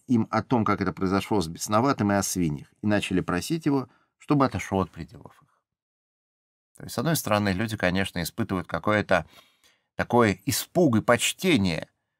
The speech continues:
Они видят, что да, произошло нечто чудесное и великое.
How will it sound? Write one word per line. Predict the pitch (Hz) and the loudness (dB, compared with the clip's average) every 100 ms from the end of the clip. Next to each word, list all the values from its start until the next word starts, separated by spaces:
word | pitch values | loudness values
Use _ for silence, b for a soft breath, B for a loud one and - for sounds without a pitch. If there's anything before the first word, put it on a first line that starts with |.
| _ | _
Они | - 95 107 | -4 0 2
видят, | 139 113 | 2 2
что | - 107 | -2 -4
да, | 92 117 98 | 6 8 8
произошло | 92 82 90 - 104 | 4 -2 -2 -2 0
нечто | 101 104 - 95 | 0 -2 -4 -8
чудесное | - 92 110 120 - 104 104 | -6 -2 0 0 0 0 -2
и | - 101 | -2 -2
великое. | 113 117 92 - - | 2 2 0 -4 -18